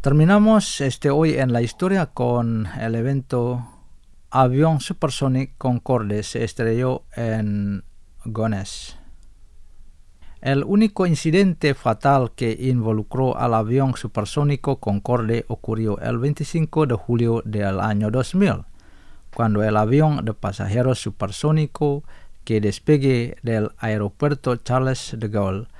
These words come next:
París, se dirigió al aeropuerto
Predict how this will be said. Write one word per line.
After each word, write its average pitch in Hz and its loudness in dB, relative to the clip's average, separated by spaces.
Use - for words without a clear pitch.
París, 127 2
se - -2
dirigió 107 -2
al 107 -2
aeropuerto 123 -2